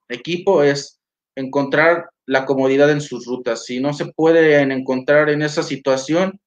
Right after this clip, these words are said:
es muy difícil que puedan desempeñarse como se espera. Y en el caso de, de Julian Edelman, pues, él no estuvo, estuvo ausente. Se estuvieron moviendo un poco las cosas ahí.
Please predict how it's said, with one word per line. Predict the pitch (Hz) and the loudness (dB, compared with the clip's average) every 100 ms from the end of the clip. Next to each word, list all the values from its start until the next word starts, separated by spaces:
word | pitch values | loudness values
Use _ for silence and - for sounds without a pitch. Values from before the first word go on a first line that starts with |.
| _ _ _ _ _ | _ _ _ _ _
es | 131 | -6
muy | 143 170 | 0 2
difícil | 185 185 185 185 175 | 2 2 -2 -2 -2
que | 143 | -2
puedan | 139 147 147 | 2 4 4
desempeñarse | 135 135 123 - 120 135 135 147 | 2 0 -2 -2 0 0 -2 -4
como | - 117 113 | -2 -4 -4
se | 113 110 | -8 -10
espera. | - - 101 101 _ _ _ _ _ _ - | -10 -12 -12 -14 _ _ _ _ _ _ -4
Y | 233 254 254 254 - - | 2 4 4 0 -8 -2
en | 160 | 2
el | 160 156 | 2 2
caso | 180 180 190 156 | 2 4 4 6
de, | 156 147 139 131 127 107 - | 6 6 8 6 4 0 0
de | 139 135 | 0 2
Julian | 151 170 170 | 2 4 4
Edelman, | 170 170 165 165 175 | 4 4 4 2 -4
pues, | 147 135 - - _ _ _ _ _ _ _ _ _ _ | -4 -6 -6 -14 _ _ _ _ _ _ _ _ _ _
él | 143 147 | -6 -2
no | 160 | -2
estuvo, | 156 156 143 135 123 | 0 4 4 4 0
estuvo | 143 160 151 | 0 2 2
ausente. | 135 175 185 185 185 175 175 _ _ _ _ _ _ - - | 2 2 2 2 0 0 -2 _ _ _ _ _ _ -16 -8
Se | |
estuvieron | 151 180 233 | 4 4 6
moviendo | 196 170 180 | 6 4 4
un | 175 | 2
poco | 175 175 170 | 2 2 2
las | 135 - | 2 -2
cosas | 160 160 143 | -4 -4 -4
ahí. | 131 120 131 | -4 -4 -6